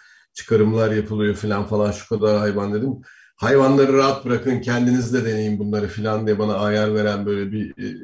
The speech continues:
yüksek bilinçli bir, e, şey, e, insan, e, ayar verdiği için bana, ben çok uzun zamandır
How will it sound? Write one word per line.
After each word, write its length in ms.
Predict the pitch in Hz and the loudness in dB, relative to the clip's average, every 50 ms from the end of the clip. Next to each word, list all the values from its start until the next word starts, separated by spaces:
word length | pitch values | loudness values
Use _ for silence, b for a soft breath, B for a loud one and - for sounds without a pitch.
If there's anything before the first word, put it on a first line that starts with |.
| - - - - | -16 -16 -14 -14
yüksek 480 | - - - - - - 107 107 107 101 | -14 -14 -14 -10 -6 -4 -2 -2 -2 0
bilinçli 500 | 104 101 104 101 92 - - 113 101 - | 0 0 0 0 -2 -4 -8 -8 -6 -4
bir, 720 | 104 107 - - 110 107 - 87 85 82 85 87 80 - - | -4 -4 -2 -2 -4 -4 -4 -6 -6 -6 -8 -8 -8 -8 -8
e, 40 | |
şey, 260 | - - - 98 98 98 | -6 -2 -2 0 0 -2
e, 300 | 92 90 - - - - - - - | -4 -4 -6 -8 -8 -10 -14 -12 -4
insan, 540 | - 104 101 - - 101 104 101 - - _ B B B B B B B B B B - - | -2 -2 0 0 0 0 0 0 -2 -4 _ B B B B B B B B B B -14 -10
e, 240 | 85 87 82 - - | -8 -6 -6 -6 -4
ayar 380 | - - 113 113 120 120 117 113 | -2 2 2 4 4 6 6 6
verdiği 280 | 113 110 107 110 135 | 6 4 4 2 0
için 280 | 160 - - - 107 101 | 0 -2 -2 -4 -2 -2
bana, 180 | 98 98 101 104 | -2 -2 -2 0
ben 140 | 117 117 | 0 0
çok 220 | 104 - 139 135 123 | 0 0 0 0 2
uzun 200 | 117 101 104 104 | 0 0 0 0
zamandır 420 | 104 101 95 95 98 110 107 107 | -2 -2 -2 -2 -2 -2 -2 -4